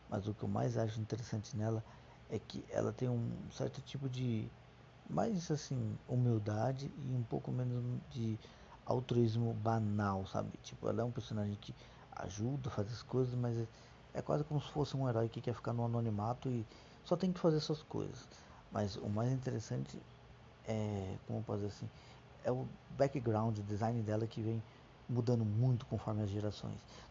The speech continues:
No começo ela era quase como se fosse um Superman, só que depois com o tempo ela foi melhorando a sua estética e foi melhorando também o próprio visual, a própria,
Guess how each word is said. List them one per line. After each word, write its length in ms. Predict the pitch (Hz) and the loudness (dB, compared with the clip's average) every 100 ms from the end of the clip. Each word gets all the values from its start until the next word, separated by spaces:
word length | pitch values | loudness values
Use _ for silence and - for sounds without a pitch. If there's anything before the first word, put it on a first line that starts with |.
| - | -8
No 80 | |
começo 340 | 196 214 214 208 | -4 0 2 4
ela 100 | 190 | 4
era 120 | 180 | 4
quase 320 | 175 180 160 - | 2 2 0 -2
como 180 | 160 147 | -2 -2
se 80 | - | -4
fosse 200 | 143 139 | -4 -4
um 40 | |
Superman, 460 | - 156 127 104 98 - - | -2 0 0 0 -4 -10 -10
só 80 | 123 | -4
que 80 | 135 | 0
depois 240 | 131 135 | 0 -2
com 140 | - | -2
o 40 | 117 | -2
tempo 280 | 120 135 127 - - - | 0 -2 -4 -14 -20 -10
ela 140 | - 113 | -2 -2
foi 300 | - - 147 | 0 0 2
melhorando 440 | 131 110 104 104 | 4 4 4 2
a 40 | |
sua 160 | 95 107 | 0 -4
estética 520 | - - 107 117 - | -4 -2 0 0 -2
e 60 | 110 | -4
foi 180 | - 113 | -2 -2
melhorando 400 | 107 107 107 110 | -2 -2 -2 -2
também 280 | 107 107 113 - - - - | -2 -2 -4 -8 -18 -16 -10
o 80 | |
próprio 340 | 107 117 117 120 | -2 0 2 2
visual, 680 | 110 107 98 82 98 104 95 92 | 2 2 0 2 6 6 4 0
a 40 | - | -4
própria, 360 | - 101 104 101 | -2 -2 -2 -2